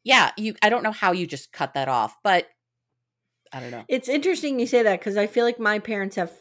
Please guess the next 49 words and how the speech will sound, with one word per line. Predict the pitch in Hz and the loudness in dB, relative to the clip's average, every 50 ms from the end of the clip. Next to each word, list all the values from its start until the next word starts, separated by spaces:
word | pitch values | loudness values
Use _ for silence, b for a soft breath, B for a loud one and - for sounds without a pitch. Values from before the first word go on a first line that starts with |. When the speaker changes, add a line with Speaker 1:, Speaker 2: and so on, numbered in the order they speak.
| _ _ _ - | _ _ _ -8
Speaker 2:
have | 180 190 180 170 | -8 -8 -6 -2
done | 185 185 180 180 185 | 0 0 0 0 -2
the | 180 | -6
same | 180 - - 185 180 175 208 | -6 -6 -6 -6 -6 -6 -8
thing | - 170 165 175 190 | -6 -6 -6 -6 -4
recently. | 202 214 233 247 247 - 269 - - 277 302 311 330 339 339 _ b b b b b b b b b | -4 -6 -6 -6 -8 -10 -10 -10 -8 -8 -8 -8 -8 -10 _ _ b b b b b b b b b
Speaker 1:
Mm-hmm. | 233 254 233 254 233 | -4 -4 -2 0 0
Speaker 2:
Like, | 208 240 240 - - - _ _ _ _ - | 0 0 -2 -4 -12 -20 _ _ _ _ -8
now | - 208 214 226 247 269 294 302 | -4 0 2 4 4 4 2 2
they | 269 294 262 | 0 -2 -4
can | - - 247 233 | -2 -2 -2 -2
talk | - - 247 226 220 208 214 - | -2 -2 -2 0 0 -2 -2 0
like | 190 180 180 - | -2 -2 -2 -2
friends, | - - 202 160 123 - - - - - - - - - | -2 0 0 0 0 -4 -12 -18 -20 -20 -20 -20 -12 -6
and | 196 196 196 | -4 -2 -2
they | 190 | -2
can | 180 - 220 | 0 4 4
Speaker 1:
Yep. | 240 214 | 4 4
Speaker 2:
reminisce, | 196 196 202 190 196 214 226 220 214 214 220 - - | 4 2 -2 -4 -2 0 0 2 0 0 -2 -2 -4
and | 196 185 180 | -4 -2 -2
they | 175 175 | -4 -4
can, | - 190 143 190 | -2 -2 0 0
and | 196 190 | 0 0
my, | 190 196 - - | 0 0 -2 0
yeah, | 214 214 | 0 0
again, | 175 208 220 233 185 170 175 | 0 2 2 0 0 0 0
my | 190 196 202 226 | -2 0 -2 -2
stepmother | - - 202 - 202 202 190 185 180 170 | -2 -2 -4 -2 -2 -2 0 0 0 0
also | 190 254 - - 196 190 | 0 0 -2 -2 -4 -4
is | 180 190 | -2 -4
lovely | 180 175 180 175 185 180 180 175 170 160 | -4 -4 -4 -4 -4 -4 -4 -4 -4 -4
and | 131 156 156 - | -6 -8 -8 -6
just | 160 160 - - | -8 -8 -6 -6
kind | - 170 165 156 | -6 -6 -4 -4
of, | - - | -2 -2
you | 320 294 | -2 -2
Speaker 1:
Mm-hmm. | 330 175 | -2 -4
Speaker 2:
know, | 156 - | -6 -6
lets | - 160 170 170 170 - | -4 -4 -4 -4 -2 -4
it | 185 226 | -4 -4
happen. | - 185 - - - 185 196 196 B B B B B B B B B B B B B - | -2 -4 -4 -6 -8 -10 -10 -12 B B B B B B B B B B B B B -2
Um, | 208 208 196 196 196 196 190 190 _ _ _ _ _ - | 0 0 0 0 -2 -4 -6 -8 _ _ _ _ _ -8
but | 226 220 220 - | -8 -8 -6 -4
there's | 247 254 262 247 - | -4 -4 -4 -4 -8
just | - - 294 285 - - - | -8 -8 -8 -8 -8 -8 -4
this, | 294 254 233 - - - - _ - | -4 -4 -4 -6 -10 -14 -16 _ -16
Cody | - 240 262 294 311 359 392 392 | -10 -6 -4 -4 -2 -2 -2 -4
and | 359 311 | -4 -6
Christine | - - 254 240 - - 254 247 240 233 220 | -6 -8 -8 -8 -6 -8 -6 -4 -4 -4 -6